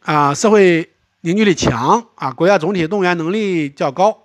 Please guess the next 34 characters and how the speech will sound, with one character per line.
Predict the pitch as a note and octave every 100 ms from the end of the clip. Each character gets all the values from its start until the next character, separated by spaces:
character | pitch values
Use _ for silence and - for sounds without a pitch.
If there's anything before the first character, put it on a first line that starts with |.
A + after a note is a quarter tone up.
| _ _ _ _
但 | - A#3+
是 | C4 A3 -
随 | F#3
着 | F#3 D#3
时 | -
间 | F3
的 | F#3
推 | D#3 G#3+
移， | F3 D#3
社 | - F#3+
会 | F3
财 | D3 C3+ E3+
富， | F#3+ - - - -
尤 | D#3+
其 | E3 E3+
是 | D3
土 | - C#3+
地， | F3+ G#3+ - _ _ _ _
啊， | C3 B2
会 | D#3+ E3+
越 | F3 C4
发 | E3+ E3
集 | D#3+
中 | D#3 F3
到 | C#3+
少 | - A#2+
数 | A#2
人 | A3+ D3+
手 | C3
里。 | C3 C3+ _ - - -
但 | G#3+ A3
富 | D#4+ C4
人 | G3
呢， | G3+ G3